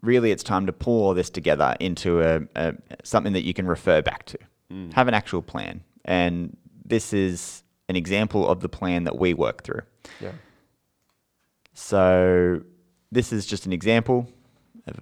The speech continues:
Speaker 1: Buzz Electrical Contracting.
Speaker 2: Mm.
Speaker 1: Um, they best thing at the start is this executive summary gives you a really good idea of the current problems and the
Speaker 2: Mm.
Speaker 1: opportunities in a really brief statement.
Speaker 2: Yeah.
Speaker 1: Um, it's a good little thing r-,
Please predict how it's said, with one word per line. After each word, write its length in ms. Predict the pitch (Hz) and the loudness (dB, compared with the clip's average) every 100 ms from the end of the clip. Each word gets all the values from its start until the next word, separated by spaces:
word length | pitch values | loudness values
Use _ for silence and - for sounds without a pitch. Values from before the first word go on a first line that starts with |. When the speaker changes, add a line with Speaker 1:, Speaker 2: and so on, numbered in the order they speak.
| - | -2
Speaker 1:
Buzz 340 | 95 95 95 - | 4 4 2 -4
Electrical 460 | 95 92 - - 98 | -2 -2 -4 -4 -4
Contracting. 640 | - 98 95 92 95 92 98 _ - | -2 -4 -2 -4 -4 -8 -10 _ -14
Speaker 2:
Mm. 200 | 107 92 | -10 -2
Speaker 1:
Um, 840 | 78 76 76 76 76 76 76 71 - - - _ - | 0 2 2 0 -2 -4 -6 -10 -16 -20 -20 _ -10
they 460 | - 90 85 82 - - _ _ _ _ _ _ _ _ _ - 95 | 2 2 2 -4 -10 -20 _ _ _ _ _ _ _ _ _ -2 -2
best 100 | - | 0
thing 160 | 95 90 | -6 -6
at 60 | - | -8
the 60 | |
start 320 | - 87 87 - | 0 4 4 2
is 60 | 85 82 | -6 -10
this 100 | - | -10
executive 360 | 82 92 - 85 - | -2 -2 -2 -6 -4
summary 240 | 90 85 82 | -2 -2 -2
gives 140 | 92 90 | -6 0
you 80 | 90 | 2
a 60 | 90 92 | 2 2
really 220 | 107 104 98 98 | 2 2 0 2
good 100 | 87 90 | 4 4
idea 300 | 82 87 87 73 | 2 0 0 0
of 40 | 78 | -2
the 120 | 82 85 - | -4 -8 -6
current 280 | 95 98 104 107 | 0 0 -2 -2
problems 340 | 90 101 107 - | 0 0 -2 -4
and 60 | 85 | -8
the 40 | 101 | -4
Speaker 2:
Mm. 40 | 95 | -4
Speaker 1:
opportunities 520 | 87 82 90 87 82 - | -2 -4 -2 -2 -4 -4
in 60 | 80 | -4
a 20 | 87 | 0
really 220 | 90 92 85 - | 0 0 -2 0
brief 200 | 82 82 | 0 0
statement. 440 | - - 67 62 64 _ _ - 101 | -6 -2 -2 -2 -12 _ _ -8 -2
Speaker 2:
Yeah. 140 | 95 82 78 _ _ - | -2 -4 -10 _ _ -2
Speaker 1:
Um, 140 | 85 80 90 | 0 0 -2
it's 100 | 98 | -4
a 80 | 87 | 2
good 100 | 113 107 | 2 4
little 180 | 98 92 95 | 2 2 0
thing 140 | 92 87 87 | -2 -2 -6
r-, 60 | 85 | -10